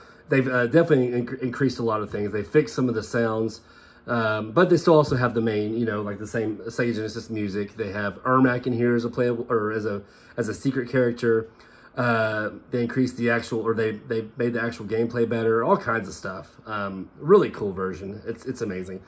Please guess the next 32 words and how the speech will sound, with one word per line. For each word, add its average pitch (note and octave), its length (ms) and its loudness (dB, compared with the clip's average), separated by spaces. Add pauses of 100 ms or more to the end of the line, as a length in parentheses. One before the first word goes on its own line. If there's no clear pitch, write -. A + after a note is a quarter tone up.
(220)
But B2+ 180 0
let's D3+ 180 2
read F#3 140 2
through E3+ 140 6
it C3 40 -2
together, C3 300 2
guys. G2+ 160 -2
I'll A2 100 -4
t-, A#2+ 160 -8
I'll A#2+ 80 -2
tell A#2+ 200 -2
you A2 80 0
all G#2 60 -6
the G2 80 -6
actual G2+ 240 -8
details. G2 380 -8
So, G#2 240 -4 (520)
arcade C#3+ 320 4
improvements, G#2 680 0
a A2+ 60 -4
lot B2 300 2
of A2 140 -8
hacking, C3+ 600 -2 (180)
uh, G#2+ 300 -6 (100)
to A2+ 420 -4 (220)
add A#2+ 260 -2
new C3+ 600 4
G C3 180 2
F A#2 140 0
X B2+ 280 -2
details, D3 600 0 (460)
polishments, C#3+ 840 2